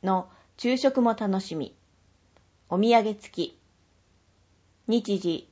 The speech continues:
十一月二十日金曜日、午前十時から午後零時三十分。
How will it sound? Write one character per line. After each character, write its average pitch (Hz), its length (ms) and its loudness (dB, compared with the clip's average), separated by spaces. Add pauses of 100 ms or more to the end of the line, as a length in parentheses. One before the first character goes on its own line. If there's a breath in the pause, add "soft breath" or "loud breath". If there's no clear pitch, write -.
(440)
十 254 200 4
一 285 240 0
月 254 240 4
二 202 160 -6
十 - 140 -20
日 - 340 2
金 269 240 2
曜 247 240 2
日、 147 240 -8 (520)
午 214 160 2
前 190 340 0 (120)
十 262 240 0
時 254 140 -6
か 190 180 2
ら 175 260 -2 (140)
午 202 160 2
後 165 400 2
零 233 240 6
時 185 100 -4
三 185 240 -2
十 240 140 -4
分。 147 400 -8